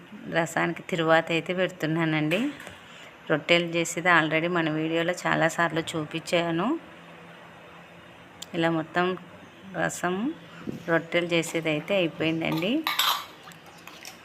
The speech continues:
చూడండి రసం అయితే ఎంత చిక్కగా వచ్చిందో. రొట్టెలోకి అయితే టమోటా రసం ఎప్పుడు చిక్కగానే ఉండాలండి. ఇది అన్నంలోకి కూడా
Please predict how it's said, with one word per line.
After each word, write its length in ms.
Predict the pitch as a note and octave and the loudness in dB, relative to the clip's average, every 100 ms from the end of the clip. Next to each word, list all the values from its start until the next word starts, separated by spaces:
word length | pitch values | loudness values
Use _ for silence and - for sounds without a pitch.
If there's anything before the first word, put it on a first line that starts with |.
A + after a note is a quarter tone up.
| - | -4
చూడండి 360 | E3 E3 F3+ F3+ | 0 2 2 0
రసం 280 | D#3+ F3 F3 | 0 0 0
అయితే 180 | E3 F3 | 0 -2
ఎంత 120 | E3 D#3+ | -2 -4
చిక్కగా 340 | - - D#2+ E3 E3 | -8 -4 0 2 2
వచ్చిందో. 440 | D#3 E3 D#3 F#3+ D4 - - - - - - - - - F3 | -2 -4 -2 -2 -4 -6 -4 -2 0 -2 -4 -10 -18 -8 -4
రొట్టెలోకి 540 | D#3 F3 F3 F3+ F3+ | -2 -2 0 0 2
అయితే 180 | E3+ F#3+ G3 | 2 2 4
టమోటా 360 | F3 E3 E3+ F3+ E3+ | 4 4 6 6 4
రసం 240 | - G3+ F3 | 0 -2 -2
ఎప్పుడు 260 | - F3 F#3 F3 | -2 -4 -2 -4
చిక్కగానే 540 | - D#3+ E3+ E3+ F3+ F3 | -2 0 2 2 2 0
ఉండాలండి. 580 | D#3+ D#3 D#3 D3+ D#3 B3 D4 - - - | 4 4 4 2 0 -2 -4 -8 -14 -4
ఇది 120 | E3 F#3 | 6 8
అన్నంలోకి 540 | E3 E3+ F3 F3 E3+ E3+ | 8 4 4 2 0 0
కూడా 140 | F3+ | 4